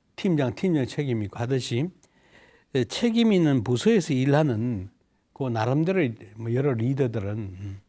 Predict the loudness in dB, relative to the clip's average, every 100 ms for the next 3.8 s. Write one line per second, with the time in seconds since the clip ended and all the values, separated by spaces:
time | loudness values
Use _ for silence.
0 | -8 -4 -2 -2 -2 0 -2 -6 _ _
1 | _ -18 -10 2 2 4 2 2 2 0
2 | 0 2 4 4 2 0 -2 -2 -4 -6
3 | -6 -8 -6 -2 -2 -2 -2 -6